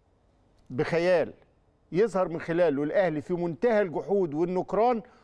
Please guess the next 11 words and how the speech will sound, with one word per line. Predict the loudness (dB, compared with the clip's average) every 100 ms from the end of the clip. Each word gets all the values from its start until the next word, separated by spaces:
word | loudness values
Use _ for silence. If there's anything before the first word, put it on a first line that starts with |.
| _
وإنه | 0 2 2 0
مسؤول | -4 -6 -4 -2
النادي | 0 0 0 0 -4 -8 _ _ _
وقتها | -4 -2 0 0 2 0 -4 _ _
كابتن | -6 -4 -4 -2
عبد | 0
العزيز | 0 0
عبد | -2
الشافي | -2 -4 -4
مدير | -6 -4 0 0
الكرة | 0 0 2 0